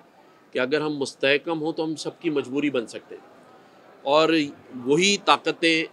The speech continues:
वही बैरूनी साजिश इसलिए है कि पाकिस्तान कहीं मुस्तहकम ना हो जाए,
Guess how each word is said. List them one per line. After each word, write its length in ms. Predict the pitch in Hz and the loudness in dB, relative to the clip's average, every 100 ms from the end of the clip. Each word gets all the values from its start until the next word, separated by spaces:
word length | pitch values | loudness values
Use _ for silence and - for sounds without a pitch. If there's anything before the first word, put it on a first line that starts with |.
| - - - | -14 -20 -4
वही 220 | 135 170 | 2 2
बैरूनी 420 | 151 143 147 151 147 | 4 2 2 -2 -2
साजिश 500 | 131 127 151 143 - - | -2 -2 -2 -6 -10 -8
इसलिए 400 | 147 - 190 208 | -6 -4 2 4
है 200 | 160 117 127 - _ - - | 4 2 -6 -10 _ -20 -2
कि 80 | 147 | -2
पाकिस्तान 560 | 139 139 147 139 156 156 | 2 0 -2 -2 -2 0
कहीं 180 | 156 160 | 0 -2
मुस्तहकम 540 | 123 - 151 151 151 | -4 -6 -6 -4 -4
ना 120 | 135 | -4
हो 140 | 104 90 | -6 -8
जाए, 140 | - | -14